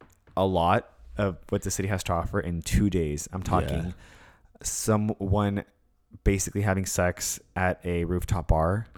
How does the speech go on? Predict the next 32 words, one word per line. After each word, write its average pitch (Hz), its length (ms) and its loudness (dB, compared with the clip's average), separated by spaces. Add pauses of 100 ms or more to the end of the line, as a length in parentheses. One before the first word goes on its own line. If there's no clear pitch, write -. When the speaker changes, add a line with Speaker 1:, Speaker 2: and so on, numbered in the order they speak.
(220)
Speaker 1:
We 95 100 2
Speaker 2:
Oh, 95 160 10
Speaker 1:
saw 85 60 6
that. 87 200 2
Speaker 2:
shit. 92 320 4
That 85 140 4
was 87 200 2
hilarious. 80 680 -2
Speaker 1:
And 92 380 0
<laughs> - 420 12
Speaker 2:
That 87 100 2
was 85 160 0
entertaining. 78 520 -4 (160)
That 73 60 -4
Speaker 1:
we - 20 2
Speaker 2:
was 82 120 0
Speaker 1:
saw 107 220 -2
Speaker 2:
funny. 71 160 -6 (400)
Speaker 1:
the 95 120 -10
people, 95 380 0
like, 85 260 -4
making 90 640 -4
out 87 360 -4 (200)
this 143 140 -2
couple, 113 480 -2 (100)
you 110 60 -4
know, 110 120 0
we 110 80 0
were 117 100 -2
people 98 240 -2
watching 95 400 0
and 90 180 -4